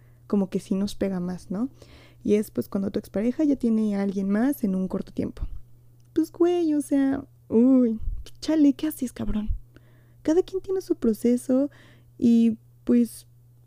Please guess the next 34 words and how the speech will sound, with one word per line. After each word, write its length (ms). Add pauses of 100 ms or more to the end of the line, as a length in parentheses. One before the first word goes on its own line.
(280)
ya, 520
güey. 340 (800)
Ah, 320 (420)
de 100
verdad, 360
hay 100
personas 580
que, 440 (340)
pues, 160
así 180
pasa. 440 (400)
Y 60
además 340
tienes 260
que 100
entender 560 (280)
estos 500 (320)
tres 300
puntos, 380
güey. 200 (340)
Uno, 300 (400)
ya 220
no 120
son 280
nada 260
desde 220
el 80
momento 320
que 100
terminaron, 640
cabrón. 320 (600)
Y 240
cada 260
quien 420